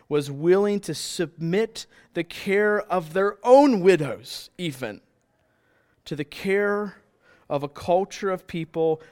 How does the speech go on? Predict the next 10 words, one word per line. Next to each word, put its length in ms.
that 180
they 140
didn't 540
know 300
very 380
well 480
or 160
understand 800
very 320
well. 440